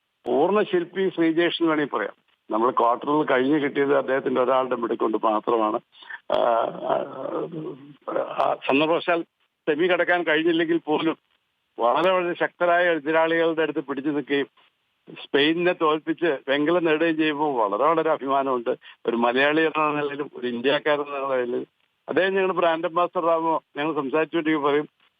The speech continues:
"കേരളത്തിലെ ആളുകൾക്ക് എന്നെ അറിയില്ല, പക്ഷെ ഞാൻ ഒറീസയിലോ മറ്റ് സ്റ്റേറ്റിലോ even മറ്റ് രാജ്യങ്ങളിലോ പോയി ഇറങ്ങുമ്പോൾ എല്ലാവരും ഹോക്കി, ഹോക്കി താരം എന്നുള്ള നിലയിൽ അറിയുമായിരുന്നു." പിന്നെ വർഷങ്ങളോളം ക്യാപ്റ്റനായിരുന്നു. ഏറ്റവും കൂടുതൽ കാലം ഇന്ത്യൻ ടീമിൽ തുടർച്ചയായിട്ടുണ്ടായിരുന്ന വ്യക്തികളിൽ ഒരാളാണ്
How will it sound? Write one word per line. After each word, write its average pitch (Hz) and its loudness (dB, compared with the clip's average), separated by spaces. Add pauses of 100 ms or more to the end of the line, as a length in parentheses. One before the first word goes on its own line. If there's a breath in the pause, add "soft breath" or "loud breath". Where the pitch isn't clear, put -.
(140)
"കേരളത്തിലെ 202 2
ആളുകൾക്ക് 185 0
എന്നെ 165 0
അറിയില്ല, 139 0 (280 soft breath)
പക്ഷെ 143 -2
ഞാൻ 151 2
ഒറീസയിലോ 156 0
മറ്റ് 151 -2
സ്റ്റേറ്റിലോ 160 0
even 151 0
മറ്റ് 156 0
രാജ്യങ്ങളിലോ 175 2
പോയി 170 2
ഇറങ്ങുമ്പോൾ 151 0 (320)
എല്ലാവരും 151 2
ഹോക്കി, 139 -2
ഹോക്കി 135 -2
താരം 147 2
എന്നുള്ള 143 2
നിലയിൽ 139 2
അറിയുമായിരുന്നു." 127 0
പിന്നെ - -2
വർഷങ്ങളോളം 147 2
ക്യാപ്റ്റനായിരുന്നു. 135 -2 (500)
ഏറ്റവും 190 2
കൂടുതൽ 185 2
കാലം 175 0
ഇന്ത്യൻ 147 -4
ടീമിൽ 170 0
തുടർച്ചയായിട്ടുണ്ടായിരുന്ന 156 0
വ്യക്തികളിൽ 139 -2
ഒരാളാണ് 127 2